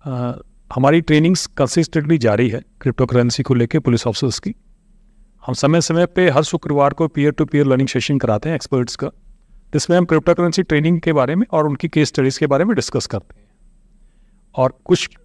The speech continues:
टूल्स, अ, Government of India ने या Ministry of Home Affairs ने प्रोक्योर करने के लिए इस पे काम चल रहा है हम लोगों का,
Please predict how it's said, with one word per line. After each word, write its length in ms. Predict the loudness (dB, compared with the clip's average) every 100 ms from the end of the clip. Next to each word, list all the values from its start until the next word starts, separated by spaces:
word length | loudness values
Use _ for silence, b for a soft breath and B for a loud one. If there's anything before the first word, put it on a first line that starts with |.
| _
टूल्स, 360 | 4 4 4 -2 -2
अ, 280 | 0 2 2
Government 360 | 2 2 2
of 140 | 0 2
India 260 | 2 2
ने 320 | 2 0 -2 -6
या 120 | -6
Ministry 280 | -4 -2 -2
of 80 | -2
Home 160 | -2 -2
Affairs 240 | -2 -2
ने 100 | -4
प्रोक्योर 420 | 2 2 4 0
करने 280 | 0 0 0
के 140 | 0
लिए 120 | -4 -4 -10 -20 -20 -20 -20 -20
इस 60 |
पे 220 | 0 2 4
काम 240 | 4 4
चल 120 | 4
रहा 100 | 4
है 40 | 4
हम 80 |
लोगों 180 | 4 0
का, 180 | -2 -8